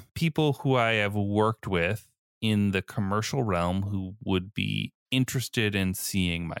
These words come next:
work. So that could be producers, that could be E Ps, that could be fellow directors even. Mostly it's kind of people who work at production companies who are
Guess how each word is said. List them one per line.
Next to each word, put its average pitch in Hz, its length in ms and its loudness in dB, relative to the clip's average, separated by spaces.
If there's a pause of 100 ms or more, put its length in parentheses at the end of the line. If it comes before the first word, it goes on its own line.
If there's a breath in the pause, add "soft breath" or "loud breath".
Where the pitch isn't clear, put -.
(120)
work. - 160 -12 (580 soft breath)
So - 140 0
that 101 140 0
could 101 140 -4
be 92 120 -2
producers, 131 640 0
that 101 160 -2
could 95 100 -8
be - 200 -10
E 95 160 -10
Ps, 131 500 -2
that 98 100 -4
could - 140 -10
be 95 220 -6
fellow 90 340 -2
directors 139 520 -2
even. 123 360 0
Mostly 123 340 0
it's 101 140 -4
kind 104 180 -6
of 98 80 -6 (600)
people 107 320 2
who 95 340 0
work 92 360 0 (100)
at 87 160 -2 (100)
production 92 480 -4
companies 104 640 -6
who 95 220 -6
are 101 400 -2